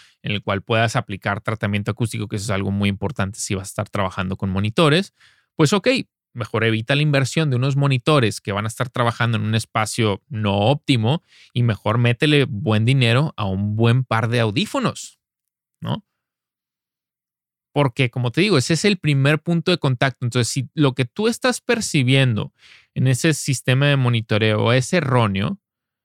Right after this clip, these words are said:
pues naturalmente las decisiones que vas a tomar en respecto a la elección de un sonido, a la elección del posicionamiento de micrófono,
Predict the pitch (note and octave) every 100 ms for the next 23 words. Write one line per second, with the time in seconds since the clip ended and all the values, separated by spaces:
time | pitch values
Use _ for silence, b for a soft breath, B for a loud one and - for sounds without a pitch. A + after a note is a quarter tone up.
0 | _ _ C#3+ C3 C#3 B2 B2 B2+ D#3 D#3+
1 | F#3 E3+ C3 B2+ B2 A2+ - B2 D3+ -
2 | B2 A#2+ C#3+ B2 G#2+ G2+ A#2+ A#2 - -
3 | G2 - A#2 G#2+ F#2+ B2 G2 F2+ - A2
4 | G#2 G#2+ G#2+ G#2+ F#2+ G#2 G#2+ G#2+ A#2+ -
5 | _ _ _ - G#2 G2+ G2 - - A2
6 | G#2+ G#2+ G#2+ G#2 G#2 G#2+ - G#2 G#2+ A2
7 | A#2 - A2 G#2 G#2+ A2 G2+ F#2+ G2+ G2+
8 | - G2+ G2 G#2+